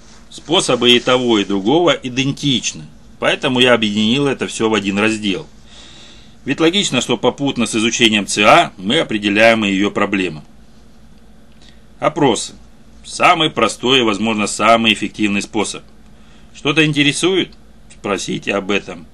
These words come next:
Волнуют боли клиентов? Так уточните это у них самих напрямую. Просто сделайте это красиво.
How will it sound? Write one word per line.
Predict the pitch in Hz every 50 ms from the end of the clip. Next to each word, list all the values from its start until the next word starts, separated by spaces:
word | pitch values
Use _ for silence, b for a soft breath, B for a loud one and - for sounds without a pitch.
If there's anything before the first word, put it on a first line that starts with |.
| - b b b b b b b b b b b - -
Волнуют | 92 110 143 160 165 160 151 127
боли | 117 131 143 135 123
клиентов? | - 120 120 117 131 165 165 156 - 85 - - - - - - - - - - -
Так | - 104 - -
уточните | 110 - - 107 - - - 120 147 165 156 156 143
это | 135 - 127 117
у | 113
них | 113 120 120 110
самих | - 123 117 113 123 123 - -
напрямую. | 117 110 - - 139 123 123 120 110 98 80 78 78 - - - b b b b b b b b b b - -
Просто | - 170 202 - - 147
сделайте | 123 104 110 147 170 170 156 - - 135
это | 123 - 127 123
красиво. | - 139 143 - - - 113 101 92 80 -